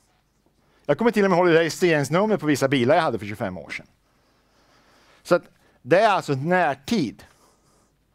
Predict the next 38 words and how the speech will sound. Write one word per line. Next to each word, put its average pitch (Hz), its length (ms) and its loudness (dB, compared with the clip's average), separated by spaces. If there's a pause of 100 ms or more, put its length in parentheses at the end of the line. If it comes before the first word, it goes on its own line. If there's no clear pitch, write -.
(380)
Och 151 140 -2
faxen, 214 400 2
jag 156 80 0
menar, 175 240 -2
vi 160 120 -4
stod 247 240 -4
ju 190 60 4
där. 110 260 0
Först 202 240 -2
kom 196 120 -2
det 170 60 -6
ett 202 260 -4
papper. - 300 -4
Wow. 95 640 -4 (360)
Sen 156 140 -8
kom 202 80 4
det 214 60 4
ett 202 80 -2
papper 175 260 2
till. 143 380 -2 (100)
Wow. 98 640 -4 (1800)
Och 160 100 0
det 190 60 4
är 196 40 4
bara 175 140 2
tjugofem 139 400 -4
år 160 160 -2
sedan. - 220 -12 (1900)
Eh, 156 160 2 (240)
så - 160 -4
det, 190 140 2
det 185 160 2
vi 202 80 2
gjorde 226 320 2
då 220 100 4
när 185 100 0
internet 214 500 0
kom, 110 360 -2